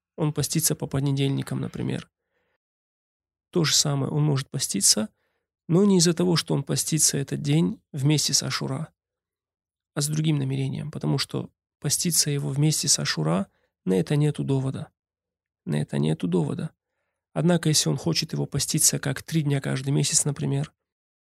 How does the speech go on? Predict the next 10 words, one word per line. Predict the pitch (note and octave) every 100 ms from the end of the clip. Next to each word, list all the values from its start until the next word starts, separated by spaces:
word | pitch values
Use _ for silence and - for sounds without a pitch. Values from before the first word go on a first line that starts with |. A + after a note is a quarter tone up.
| _ _
или | F3 D#3+ C#3 - _
по | -
понедельникам, | D#3+ D3 C#3+ D3 D#3 D3 - C#3+
например, | C#3+ - C#3 C#3 - _ -
или | D3+
по | D3
четвергам, | C#3+ - - - D3+ D3+
кто | - C#3+
считает, | - D#3 D3 D3
что | - - E3+